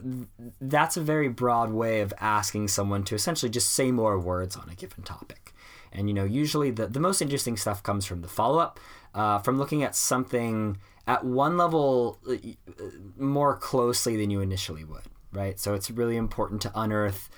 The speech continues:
that next layer to really unpack what's interesting in a given, uh, story and, and in perspective. And, uh, another practice that I, I was, uh, sort of tested,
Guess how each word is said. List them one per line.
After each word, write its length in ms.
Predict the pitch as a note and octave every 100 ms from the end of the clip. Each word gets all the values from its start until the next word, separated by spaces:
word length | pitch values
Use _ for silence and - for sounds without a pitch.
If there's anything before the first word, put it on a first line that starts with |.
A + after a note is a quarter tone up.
| - -
that 180 | A2 G2+
next 400 | A2+ G#2 - -
layer 540 | G#2 G#2+ G#2 G2+ G2
to 140 | G2 A#2+
really 340 | A#2 A#2+ A2+
unpack 680 | A2 G#2 G2 F#2+ F#2+ F#2+ - - - -
what's 260 | G2+ G2+ G2
interesting 560 | F#2+ G2 F#2 F#2 F2
in 100 | E2+
a 40 | E2+
given, 520 | F2 F2+ F2 E2+ E2+ - - -
uh, 340 | F#2+ E2 D#2+ D#2
story 520 | - - A2+ G#2 G2+ F#2+
and, 120 | F2+
and 140 | F#2+
in 80 | F#2+
perspective. 720 | F#2+ F#2+ - - - - - - - - - - - -
And, 460 | G#2 A2+ A2 A2
uh, 480 | A2+ A2 G#2+ G#2 G2 -
another 300 | C#3 G#3 - -
practice 640 | - C#3+ C#3 - C3+ -
that 160 | - A#2
I, 340 | G#2+ G#2+ G2+
I 100 | G#2+
was, 360 | A2+ A2 - -
uh, 420 | A2 G#2+ G2 F#2 -
sort 220 | - B2
of 180 | A2 F#2+
tested, 600 | - A#2+ - A#2 G#2+ G2+